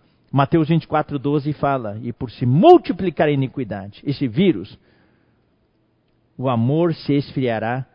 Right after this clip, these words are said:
de quase todos." E hoje, queridos irmãos, hoje, queridos irmãos, esse mistério da iniquidade está operando nos bastidores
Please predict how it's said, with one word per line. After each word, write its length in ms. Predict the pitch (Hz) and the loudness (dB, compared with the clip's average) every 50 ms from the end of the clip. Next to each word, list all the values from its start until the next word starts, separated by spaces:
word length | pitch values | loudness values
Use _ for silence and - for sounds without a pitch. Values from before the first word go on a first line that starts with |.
| _ _ _ _ _ _ _ | _ _ _ _ _ _ _
de 100 | - 101 - _ - | -18 -18 -18 _ -16
quase 500 | - 107 110 107 107 101 92 87 98 95 - _ - | -10 -8 -6 -6 -6 -8 -8 -10 -12 -14 -14 _ -8
todos." 580 | 110 104 98 87 90 - 90 82 - - - _ _ _ _ _ _ _ _ _ | -8 -8 -8 -10 -14 -18 -18 -18 -20 -20 -20 _ _ _ _ _ _ _ _ _
E 100 | - 113 | -4 0
hoje, 460 | 131 156 196 220 226 220 196 143 151 139 | 4 8 8 10 10 10 8 6 2 -4
queridos 400 | - - 123 123 123 110 101 123 | -2 -2 -2 -2 -2 -4 -4 -4
irmãos, 440 | 110 104 101 101 95 92 104 - - - | -2 -2 -2 -4 -6 -10 -12 -10 -2 4
hoje, 340 | 175 214 226 214 190 147 | 8 8 10 10 8 4
queridos 320 | 147 - 151 120 123 107 120 | 0 -6 -6 -8 -8 -8 -8
irmãos, 460 | 117 101 98 95 92 104 - - - _ _ _ _ _ _ _ _ _ _ _ _ _ _ _ _ _ _ _ _ _ _ _ - | -8 -8 -8 -10 -12 -16 -20 -20 -20 _ _ _ _ _ _ _ _ _ _ _ _ _ _ _ _ _ _ _ _ _ _ _ -4
esse 220 | - 151 - - | -4 -2 -2 0
mistério 580 | 147 151 151 127 - - - - 247 277 269 240 | 0 0 0 0 -4 -4 0 2 4 4 4 4
da 80 | 202 208 | 2 2
iniquidade 540 | 190 185 165 - 156 135 135 135 135 131 | 0 0 -2 -2 -4 -2 -2 -2 -4 -4
está 160 | 107 - - 151 | -6 -6 -6 -4
operando 580 | 147 - 151 135 123 131 139 135 127 107 98 | -2 0 0 0 0 0 0 0 -2 -4 -4
nos 180 | 101 110 110 101 | -6 -8 -8 -8
bastidores 1000 | 98 92 120 131 - - - 135 107 107 104 107 107 101 95 92 92 - - - | -8 -8 -6 -8 -8 -10 -12 -12 -8 -8 -6 -6 -6 -8 -8 -10 -14 -18 -20 -20